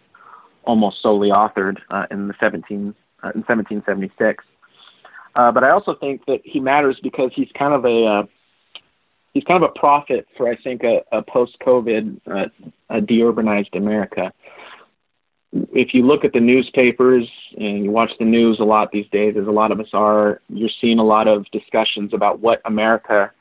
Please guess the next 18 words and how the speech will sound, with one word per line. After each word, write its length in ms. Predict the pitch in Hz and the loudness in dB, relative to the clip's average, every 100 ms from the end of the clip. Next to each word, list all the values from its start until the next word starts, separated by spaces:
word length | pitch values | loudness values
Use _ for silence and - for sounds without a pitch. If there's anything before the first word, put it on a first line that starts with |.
| _ - - - | _ -20 -10 -2
uh, 120 | 107 - | 0 2
after 300 | 113 - 110 | 0 -2 -6
this 160 | 104 | -4
epidemic 560 | 104 110 98 104 104 104 | -6 -6 -6 -4 -6 -6
is 100 | 101 | -10
gonna 180 | - 98 | -8 -8
look 300 | 95 113 - | -2 -2 0
like. 160 | 98 92 | -2 -2
And 100 | 98 | -4
a 40 | |
lot 220 | 104 107 113 | 0 2 2
of 60 | |
that 160 | 110 107 | 0 -2
discussion 600 | 101 - 120 110 - 104 | -4 -2 0 0 -2 -4
is, 240 | 101 98 _ _ _ _ _ _ _ _ - | -6 -8 _ _ _ _ _ _ _ _ 0
are 120 | 101 - | 0 0
cities 300 | - 117 113 104 | 0 2 2 0
going 280 | 107 107 | 0 0